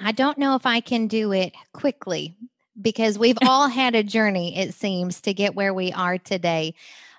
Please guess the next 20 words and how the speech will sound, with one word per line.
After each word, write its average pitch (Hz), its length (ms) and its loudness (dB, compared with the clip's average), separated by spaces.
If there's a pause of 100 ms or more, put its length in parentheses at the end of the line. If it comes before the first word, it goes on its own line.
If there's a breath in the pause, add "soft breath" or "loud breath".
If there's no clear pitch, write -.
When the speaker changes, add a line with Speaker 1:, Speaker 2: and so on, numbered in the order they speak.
(120)
Speaker 1:
But 247 120 0
I'm 247 240 0
excited 277 580 -2
to 285 100 0
share 220 300 -4
my 196 240 -2
story 247 340 -4
with 254 220 -2
you, 254 160 0
Nicole, 254 460 -2
and 214 280 -4
with 220 260 -2
your 208 200 -2
listeners, 226 640 -4 (400 soft breath)
because 247 260 4
I've 294 240 0
really 247 400 0
had 214 380 -2
an 180 160 -2 (120)
unconventional 202 1300 -2